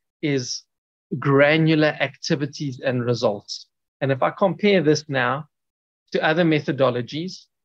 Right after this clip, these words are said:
the fruits of the tree are gonna be a balanced scorecard to answer M J's question, and I'll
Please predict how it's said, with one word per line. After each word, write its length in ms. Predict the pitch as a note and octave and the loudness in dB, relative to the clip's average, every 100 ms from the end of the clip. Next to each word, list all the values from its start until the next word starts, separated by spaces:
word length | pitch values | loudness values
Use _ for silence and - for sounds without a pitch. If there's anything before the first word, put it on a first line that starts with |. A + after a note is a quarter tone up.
| _ _ - | _ _ -4
the 120 | C#3+ | -4
fruits 420 | B2+ F#3+ F#3 F#3 | 0 2 2 2
of 140 | E3+ B2+ | -2 0
the 80 | |
tree 360 | C3 - D#3+ D3+ | -2 0 0 2
are 100 | C#3+ | 0
gonna 220 | C3 C3 | 0 0
be 160 | A#2+ C3 | 0 0
a 60 | B2+ | 0
balanced 500 | B2+ B2 B2 B2 _ | 0 0 -2 -6 _
scorecard 580 | C#3 B2 - D#3 G#3 - | -6 -6 0 0 0 -4
to 140 | - | -8
answer 300 | C3 B2 - | -6 -6 -6
M 220 | - C#3 B2+ | -6 -4 -2
J's 240 | B2+ B2 | -2 -2
question, 480 | - D#3 D3 G3 C#3 | -4 -6 -4 -6 -4
and 80 | A2+ | -2
I'll 200 | A2+ | -4